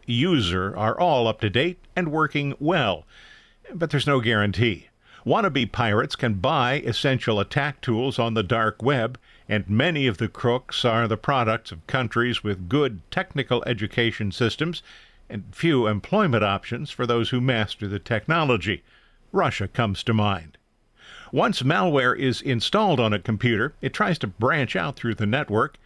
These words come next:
and it can affect other machines or extract data from them. Not all the risky tools are on the dark web. There are legitimate applications that perform essential functions,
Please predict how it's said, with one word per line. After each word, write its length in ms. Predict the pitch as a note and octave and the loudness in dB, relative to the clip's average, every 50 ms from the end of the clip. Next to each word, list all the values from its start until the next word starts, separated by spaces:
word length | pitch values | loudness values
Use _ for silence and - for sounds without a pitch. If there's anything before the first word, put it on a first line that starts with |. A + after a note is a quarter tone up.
| _ _ - | _ _ -10
and 220 | - - A#3 A3 | -6 -6 -4 -4
it 180 | G#3 G3 - - | -6 -10 -10 -6
can 140 | - F3 D#3+ | -2 0 0
affect 380 | D#3+ - - D3 C3+ - - - - | 2 2 2 0 -2 -2 -8 -6 -2
other 280 | G3+ A3+ G#3+ F#3 F3 C#3+ | 0 0 2 2 2 4
machines 560 | A#2+ A2 G#2+ - B2+ A2+ G#2 A2+ C3 C3+ - - | 4 2 2 2 0 0 0 -2 -4 -6 -10 -8
or 260 | - C3 C#3+ C#3+ D3 - | -4 -2 -2 -2 -4 -6
extract 600 | C3+ B2+ - - - - C#3 C3 B2+ C3 - - - - | -10 -12 -12 -10 -4 -2 0 0 0 -2 -4 -10 -12 -4
data 360 | - F3 F#3 E3+ B2 A#2 G#2+ | -2 0 0 2 2 0 0
from 260 | - - C3 A#2+ A2+ | 0 0 0 0 0
them. 160 | G#2+ G2+ D#2 - _ _ _ _ _ _ _ _ _ _ _ - - - - - - | -2 -4 -6 -8 _ _ _ _ _ _ _ _ _ _ _ -20 -20 -20 -18 -8 -2
Not 220 | A#3+ B3 B3 - | 0 2 2 0
all 360 | - - F#3+ G#3 F#3+ F#3+ F3 | 0 0 0 2 2 2 2
the 240 | A#2+ C3+ C3 A#2+ A#2 - | 4 4 4 2 2 0
risky 420 | - C#3 E3 C#3+ - - C3 B2 | 2 0 2 2 2 0 0 -2
tools 420 | G#2+ - - B2+ A#2 A2+ B2+ D3 B2 | -2 0 2 2 4 4 2 2 2
are 200 | C3 A#2 - - | 2 0 0 0
on 240 | - D#3+ D3+ C#3 B2 | 0 0 2 2 2
the 100 | G#2+ G#2 | 2 0
dark 460 | E2+ E2+ - B2+ D3 D3+ C#3 - - | 0 0 0 2 2 2 0 0 0
web. 300 | A#2+ G2+ F2+ G#2 A#2 - _ _ _ _ _ | 0 0 0 -2 -6 -10 _ _ _ _ _
There 140 | - - - | -4 -2 0
are 180 | - F3+ F3+ F3 | 2 0 0 0
legitimate 680 | - C#3+ C3 C3 G#2+ A#2 F3+ A#3 A3 F#3 D#3 C3+ B2+ - | 0 0 0 0 0 0 2 2 2 2 2 2 2 0
applications 880 | - B2+ A#2+ A#2 - A2 - - B2+ A2+ G#2+ - - C#3+ D#3+ D3+ C3 | 0 -2 -2 -2 -4 -6 -2 0 2 2 2 0 -2 -4 -4 -4 -2
that 240 | - C3 B2 A2 - | 0 -2 -2 -2 -2
perform 460 | - A#2 G#2+ - - D#3 D3 C#3+ C#3 | -6 -6 -4 -2 -2 0 0 0 0
essential 540 | - A#2 - - - D#3+ C3 A#2 - A2 F#2+ | -2 -4 -4 0 0 0 0 0 -2 -4 -4
functions, 720 | E2 - - G3+ A#3 A3 - - - G2+ G2 G#2+ - - | -4 -2 -2 0 0 0 -2 -2 -2 -2 -2 -4 -8 -12